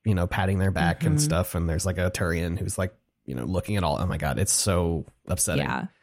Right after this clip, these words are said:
Speaker 2: There are so many things that happen in this area specifically that I'm, like, excited for you to see, and I
Speaker 1: Oh,
Speaker 2: don't wanna
Speaker 1: cool.
Speaker 2: spoil anything, so that's all I will say.
Speaker 1: Okay.
Speaker 2: But yeah, just, like, keep, that is another, this game is so good. It,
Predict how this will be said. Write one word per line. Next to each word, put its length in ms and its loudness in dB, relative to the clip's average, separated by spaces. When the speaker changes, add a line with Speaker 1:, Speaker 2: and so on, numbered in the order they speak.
Speaker 2:
There 380 4
are 60 2
so 260 4
many 220 6
things 360 2
that 100 2
happen 680 0
in 140 2
this 180 2
area 380 -2
specifically 640 -4
that 120 -2
I'm, 160 0
like, 180 -2
excited 460 -2
for 100 -8
you 160 -2
to 140 -4
see, 280 -4
and 120 -8
I 40 -4
Speaker 1:
Oh, 100 4
Speaker 2:
don't 160 4
wanna 40 -4
Speaker 1:
cool. 160 4
Speaker 2:
spoil 200 -2
anything, 360 0
so 120 -2
that's 120 0
all 220 2
I 100 2
will 100 -2
say. 360 -4
Speaker 1:
Okay. 280 4
Speaker 2:
But 240 2
yeah, 240 0
just, 260 0
like, 180 0
keep, 460 0
that 180 4
is 140 6
another, 640 4
this 160 2
game 180 6
is 100 4
so 180 2
good. 280 -2
It, 240 4